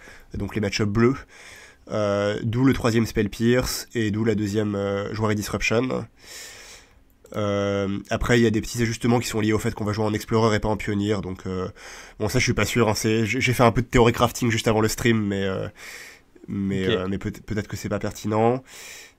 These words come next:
Speaker 1: Euh, j'ai mis une Disdainful Stroke en side au-dessus du Test of Talent, parce que de ce que je comprends, Lotus n'est pas joué en Explorer. Euh,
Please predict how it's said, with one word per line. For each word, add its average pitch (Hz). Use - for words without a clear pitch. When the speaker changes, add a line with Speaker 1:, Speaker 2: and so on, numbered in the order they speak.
Speaker 1:
Euh, 98
j'ai 117
mis 117
une 113
Disdainful 113
Stroke 131
en 117
side 117
au-dessus 113
du 113
Test 113
of 110
Talent, 117
parce 104
que -
de 107
ce -
que -
je 113
comprends, 123
Lotus 117
n'est 110
pas 107
joué 107
en 104
Explorer. 104
Euh, 95